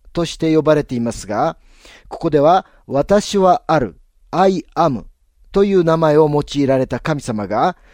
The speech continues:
イスラエルの子らをエジプトから解放するためにモーセを送られる方なのです。詩編百三十五編十三節には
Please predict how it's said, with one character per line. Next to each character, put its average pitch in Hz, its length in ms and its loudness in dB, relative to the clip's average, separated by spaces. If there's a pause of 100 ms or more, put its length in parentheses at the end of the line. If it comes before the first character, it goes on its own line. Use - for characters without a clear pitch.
(320)
イ 165 100 -4
ス 226 240 -4
ラ 233 180 4
エ 214 60 2
ル 165 100 -2
の 131 140 0
子 - 180 -4
ら 123 160 2
を 82 180 -10 (240)
エ 160 180 0
ジ 185 140 -6
プ - 140 -14
ト 190 140 0
か 180 140 0
ら 165 140 4
解 175 300 -2
放 160 240 -2
す 156 160 -8
る 147 100 -8
た 143 140 -4
め 139 140 -4
に 175 180 -4 (300)
モ 175 260 2
ー - 20 -12
セ 151 180 0
を 180 260 2
送 135 280 -6
ら 147 120 2
れ 147 100 0
る 165 120 -6
方 123 280 -6
な 101 140 -8
の 73 100 -18
で 76 100 -20
す。 - 180 -20 (2000)
詩 233 220 2
編 175 200 2
百 185 260 -2
三 185 260 0
十 135 260 -4
五 165 180 0
編 120 260 -2
十 170 240 -4
三 185 280 -2
節 - 300 -12
に 123 80 -6
は 147 160 -2